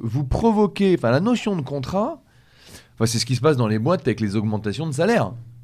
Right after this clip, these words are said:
Et vous dites, mais j'ai eu, moi, ok, je suis, t'es content de ce que t'as eu ? En fait, avant de savoir si t'es content de ce que t'as eu, tu regardes si par hasard, un mec qui ferait moins de job que toi aurait pas eu plus.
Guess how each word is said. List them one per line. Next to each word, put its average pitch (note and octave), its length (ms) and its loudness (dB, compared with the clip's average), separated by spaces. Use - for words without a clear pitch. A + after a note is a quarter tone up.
Et G2+ 40 -8
vous G2+ 80 -6
dites, G#2+ 120 -2
mais G#2+ 80 0
j'ai G2+ 120 -4
eu, G#2+ 160 -2
moi, B2 200 -2
ok, - 200 -4
je F3 60 -10
suis, G#2+ 160 -8
t'es - 260 -6
content D#3 260 -2
de G#3+ 60 -6
ce - 40 -12
que F#3+ 80 -2
t'as C#3 200 2
eu ? G#3 200 2
En B2+ 60 -2
fait, F#3 160 2
avant D3+ 180 6
de F3 60 -2
savoir F3 320 6
si C3+ 100 -4
t'es B2+ 100 4
content D#3+ 220 0
de D#3 40 -2
ce C3 60 -6
que C#3 80 2
t'as C#3 180 0
eu, G#3+ 120 0
tu - 120 -6
regardes C#3+ 360 -2
si - 140 -12
par C3+ 180 -4
hasard, E3+ 400 -4
un - 100 0
mec F#3+ 240 2
qui D#3+ 140 -6
ferait C3 220 2
moins F#3+ 280 4
de G3 100 0
job E3+ 220 6
que - 120 4
toi G#3 280 6
aurait D3 220 4
pas G#3+ 140 2
eu G#3 100 6
plus. F3+ 400 0